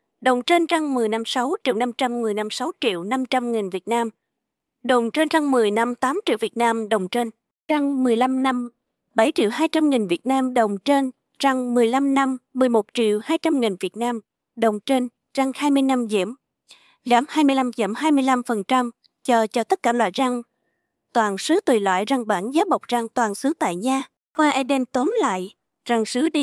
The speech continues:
D Bio là loại răng sứ toàn sứ can sứ cao cấp của Đức,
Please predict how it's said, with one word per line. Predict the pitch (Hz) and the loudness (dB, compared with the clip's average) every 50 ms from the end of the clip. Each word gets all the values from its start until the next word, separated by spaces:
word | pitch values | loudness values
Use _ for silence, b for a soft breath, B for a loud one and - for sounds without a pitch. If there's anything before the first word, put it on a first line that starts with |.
| 233 233 | -2 -2
D | 247 214 | -2 0
Bio | 240 254 247 247 240 240 247 226 196 - _ _ _ _ | 0 0 2 2 2 2 2 0 0 -4 _ _ _ _
là | - 254 247 233 | 0 2 2 2
loại | 220 214 208 - | 2 2 0 0
răng | 269 254 247 | 0 0 0
sứ | 247 - 269 320 415 - | -2 0 0 0 0 0
toàn | 339 277 233 | 0 -2 0
sứ | - - 302 339 | -2 -4 -4 -4
can | - 320 269 226 | -2 -2 -2 -2
sứ | - - 294 359 - - | -2 -2 -2 -2 -2 0
cao | 330 262 226 | -2 -2 -2
cấp | - 339 - _ - | -2 -6 -6 _ 0
của | 233 220 | 0 0
Đức, | 202 277 370 | 2 0 -2